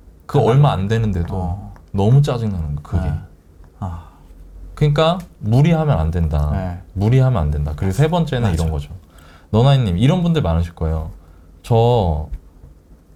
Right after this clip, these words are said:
Speaker 1: 살 거고요.
Speaker 2: 음.
Speaker 1: 무리 안 할 수 있는
Speaker 2: 음.
Speaker 1: 집이 찾아보니까
Speaker 2: 음.
Speaker 1: 맥스 오억이고요.
Speaker 2: 네.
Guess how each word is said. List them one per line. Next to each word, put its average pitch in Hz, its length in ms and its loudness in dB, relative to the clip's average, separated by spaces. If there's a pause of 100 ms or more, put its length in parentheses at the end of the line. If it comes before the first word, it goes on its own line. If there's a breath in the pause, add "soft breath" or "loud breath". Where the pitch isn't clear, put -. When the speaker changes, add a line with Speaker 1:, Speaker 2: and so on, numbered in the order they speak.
(600)
Speaker 1:
살 226 300 0
거고요. 85 640 0
Speaker 2:
음. 95 180 -6 (460)
Speaker 1:
무리 131 280 2
안 92 180 0
할 143 120 4
수 147 120 -4
있는 104 220 -2
Speaker 2:
음. 92 80 -4
Speaker 1:
집이 90 500 -2
찾아보니까 92 800 -2 (460)
Speaker 2:
음. 92 60 -4
Speaker 1:
맥스 120 360 0
오억이고요. 95 880 0
Speaker 2:
네. 90 140 -6